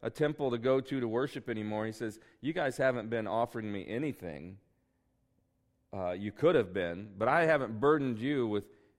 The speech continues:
forcing, you know, saying you have to come to the temple when you can't." Verse twenty-four, "You have brought me not sweet cane with money, nor have you filled me with the fat of your sacrifices."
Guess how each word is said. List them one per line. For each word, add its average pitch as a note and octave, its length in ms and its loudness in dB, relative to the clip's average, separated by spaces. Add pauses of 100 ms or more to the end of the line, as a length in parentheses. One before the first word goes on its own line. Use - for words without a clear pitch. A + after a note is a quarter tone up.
(260)
forcing, C#3+ 500 0
you A#2+ 120 -4
know, G2 120 -2
saying A#2+ 360 -2
you G#2 120 0
have C3+ 340 -4
to B2+ 80 -8
come B2 260 -4
to A2+ 60 -4
the G2+ 80 -6
temple B2 420 -6
when A2 160 -4
you F2+ 80 -8
can't." A2 380 -8 (2250)
Verse A2+ 220 -8
twenty-four, B2 500 -2 (160)
"You C#3 160 4
have D3 180 0
brought D3 320 4
me C#3 420 -4 (320)
not B2+ 340 0
sweet C#3+ 440 -4
cane C3 420 -6
with A#2 120 -8
money, A#2+ 340 -4
nor B2+ 240 2
have B2 140 4
you B2 80 0
filled C3+ 360 -2
me B2+ 160 -2
with B2 220 -2
the G#2+ 80 -8
fat A#2+ 300 4
of A2+ 80 0
your G#2+ 120 -2
sacrifices." G#2 920 -4